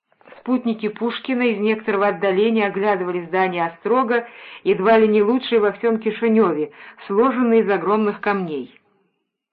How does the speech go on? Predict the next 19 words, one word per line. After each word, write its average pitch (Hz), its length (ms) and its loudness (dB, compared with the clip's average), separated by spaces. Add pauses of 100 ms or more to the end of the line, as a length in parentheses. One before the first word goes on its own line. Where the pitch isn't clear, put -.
(320)
Кто-то 294 340 -2
издали 269 340 0
показал 233 540 0
ему 240 240 0
рукой: 214 500 2 (480)
«Глянь 196 380 2
над 170 160 -6
воротами». 165 600 0 (1080)
Пушкин 254 420 0
поднял 240 420 0
голову 262 460 4
и 208 220 2
вслух, 254 640 -2
громко, 254 600 2
с - 120 -16
сарказмом, 254 800 0 (480)
прочел 220 440 2
душеспасительную 240 1120 0
надпись 262 540 0